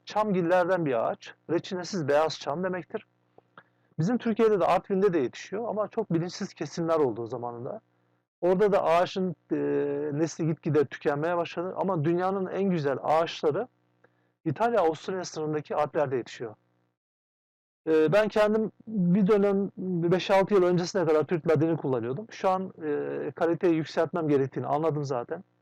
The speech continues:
O ustalar da bunu söyleyince. Kendim her sene İtalya'ya gidip, e, fuarlara katılıp oradaki yetişen ağaçları, çünkü kendim ağaçları gidip seçmem,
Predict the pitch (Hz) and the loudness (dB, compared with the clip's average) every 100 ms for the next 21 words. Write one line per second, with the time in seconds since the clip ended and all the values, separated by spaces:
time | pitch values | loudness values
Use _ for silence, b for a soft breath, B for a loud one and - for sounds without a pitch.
0 | _ _ _ - 160 156 - 165 147 135 | _ _ _ -4 0 0 0 0 2 2
1 | 127 143 139 151 156 156 202 - _ _ | -2 -6 -6 -8 -6 -10 -12 -16 _ _
2 | _ _ _ _ - 190 196 175 175 - | _ _ _ _ 0 0 0 0 0 0
3 | 180 151 175 156 147 135 151 165 - _ | -2 0 2 2 4 2 0 -4 -10 _
4 | _ _ _ _ _ _ _ _ _ _ | _ _ _ _ _ _ _ _ _ _
5 | - 156 143 143 147 143 135 170 - 175 | -4 0 0 -2 -6 -10 -12 -14 0 2
6 | 165 160 156 - - 156 170 170 170 165 | 4 4 2 -2 -4 -6 -2 0 0 -2
7 | - 170 - - 156 160 - 190 175 165 | -4 -6 -6 -8 -2 -2 -2 -4 0 -2
8 | 156 156 143 160 - 165 151 160 b b | -2 -4 -4 -6 -10 -8 -6 -6 b b
9 | b _ - 147 180 180 175 - 151 156 | b _ -4 -2 0 0 -2 -2 0 0
10 | 151 - 156 139 170 185 | 0 -2 -4 -4 -6 -8